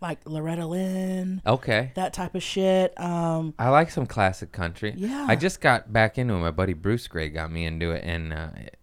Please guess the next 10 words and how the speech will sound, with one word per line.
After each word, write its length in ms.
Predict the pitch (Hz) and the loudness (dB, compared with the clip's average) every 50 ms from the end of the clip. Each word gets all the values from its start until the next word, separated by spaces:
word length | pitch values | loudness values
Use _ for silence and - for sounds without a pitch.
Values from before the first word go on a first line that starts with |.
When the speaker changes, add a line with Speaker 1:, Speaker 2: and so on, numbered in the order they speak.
| - - | -20 -10
Speaker 2:
Tyler 340 | - - 107 107 104 107 101 | -4 0 2 2 4 2 0
Childers 580 | - - - - 113 110 107 107 113 117 123 123 | -2 -2 -4 -2 -2 -2 -2 -2 -4 -6 -4 -4
Speaker 1:
<gasps> 40 | 311 | -4
Speaker 2:
and, 640 | 330 339 339 339 339 330 320 98 92 90 92 90 | -2 0 2 2 2 2 2 2 0 0 0 0
uh, 160 | 85 82 80 - - - - - - - - - - - | -2 -4 -4 -8 -10 -14 -20 -20 -20 -20 -20 -20 -20 -18
Sturgill 440 | - - - 139 123 127 110 120 113 | -14 -4 4 4 4 4 4 0 -4
Simpson 760 | - - - 131 123 127 - - - 123 120 120 123 120 - - - | -4 -2 -2 -2 -2 -2 -6 -8 -8 -8 -6 -6 -8 -10 -12 -14 -12
and, 340 | - 95 92 90 87 85 85 | -8 -8 -6 -6 -6 -8 -6
uh, 220 | 82 78 - - 95 - - - - - - - - - - | -6 -6 -6 -8 -12 -14 -16 -18 -20 -20 -20 -20 -20 -20 -10
Speaker 1:
Yeah. 300 | - 175 175 220 247 226 | -2 0 2 2 2 0